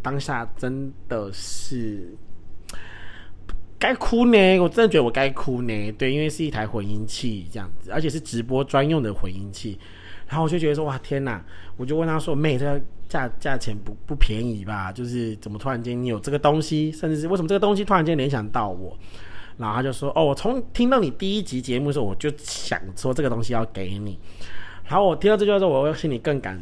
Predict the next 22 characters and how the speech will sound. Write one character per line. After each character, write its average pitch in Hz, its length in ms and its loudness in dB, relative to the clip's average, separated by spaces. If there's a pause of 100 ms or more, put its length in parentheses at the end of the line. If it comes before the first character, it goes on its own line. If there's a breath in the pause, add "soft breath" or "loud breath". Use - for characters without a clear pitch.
动， 104 220 -8 (100)
然 110 100 -6
后 120 80 -2
我 117 80 0
就 123 120 -2
觉 120 160 -4
得 113 120 -6
：“哇， 143 80 -4 (180 loud breath)
我 131 100 -6
得 127 120 -6
到 170 140 2
了 156 100 4
我 127 180 2
节 143 240 2
目 185 100 4
的 180 80 6
第 240 220 4
一 285 40 6
个 277 80 10
赞 269 300 6
助， 330 420 2 (300)
耶！” - 140 0